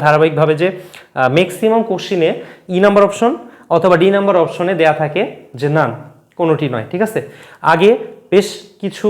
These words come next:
সেশনে তোমার হচ্ছে এই ই নাম্বার অপশন পর্যন্ত ছিল জাহাঙ্গীরনগরে, বুঝতে পেরেছো? ইদানিং হচ্ছে যে ডি অপশন পর্যন্ত থাকে। তো ম্যাক্সিমাম কোশ্চেনই হচ্ছে নান অপশনটা থাকে আর কি, মাঝে মাঝেই থাকে। তো নান অপশনটা পারতে গেলে তোমাকে কি প্রত্যেকটা অপশন আসলে হবে কি না, সেটা কিন্তু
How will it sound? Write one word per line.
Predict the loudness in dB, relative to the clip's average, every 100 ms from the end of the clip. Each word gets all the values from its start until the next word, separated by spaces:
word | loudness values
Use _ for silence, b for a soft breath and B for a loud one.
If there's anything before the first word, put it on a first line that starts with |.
| -2 -4
সেশনে | -6 0 0 2 -2 -6 B B _
তোমার | 2 4
হচ্ছে | 2 2 2 2 -2 -4
এই | -4 -2 -2
ই | 0
নাম্বার | 2 0
অপশন | -2 -6 -6
পর্যন্ত | -4 -4 -6
ছিল | -6 -6 -8 -10
জাহাঙ্গীরনগরে, | -8 -4 -2 -2 -2 -4 -6
বুঝতে | -4
পেরেছো? | -4 -2 -2 0
ইদানিং | 2 2 0
হচ্ছে | -2 -2
যে | 0 0 0
ডি | -2
অপশন | -2 -6 -8
পর্যন্ত | -6 -6 -8
থাকে। | -6 -8 -8 B B B
তো | 0
ম্যাক্সিমাম | 0 4 2 4
কোশ্চেনই | 0 0 0 0
হচ্ছে | 0 2
নান | 2 0
অপশনটা | -2 -4 -4 -4
থাকে | -6 -2 -2
আর | -2
কি, | -10 -14 _ _ -4
মাঝে | 0 0
মাঝেই | 0 -2
থাকে। | -4 -8 -14 B B B
তো | -2 2
নান | 4 2
অপশনটা | 2 2 4
পারতে | 2 0 0
গেলে | 0 2
তোমাকে | -2 0
কি | -4 -2
প্রত্যেকটা | -4 -4 2 2
অপশন | 2 -4
আসলে | -4 -4 0
হবে | 2 4 2
কি | 2
না, | 0
সেটা | -2 -2 -2
কিন্তু | -4